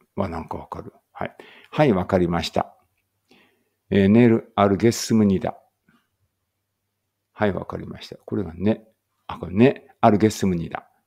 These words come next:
これがねね。ね。これ、これでね。はい。ね。えー、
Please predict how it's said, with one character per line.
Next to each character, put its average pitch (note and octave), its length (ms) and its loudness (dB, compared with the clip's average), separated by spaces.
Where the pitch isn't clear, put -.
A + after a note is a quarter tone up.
こ B2+ 140 -10
れ B2 80 -2
が F#2+ 80 -4
ね F#2 400 -6
ね。 G2 260 -12
ね。 F2+ 280 -8
こ - 140 -16
れ、 F#2 120 -8
こ - 280 -16
れ F#2+ 100 -10
で F2+ 200 -10
ね。 F2+ 320 -12
は - 260 -14
い。 - 100 -14
ね。 G#2 420 -2
え - 760 -12
ー、 - 20 -20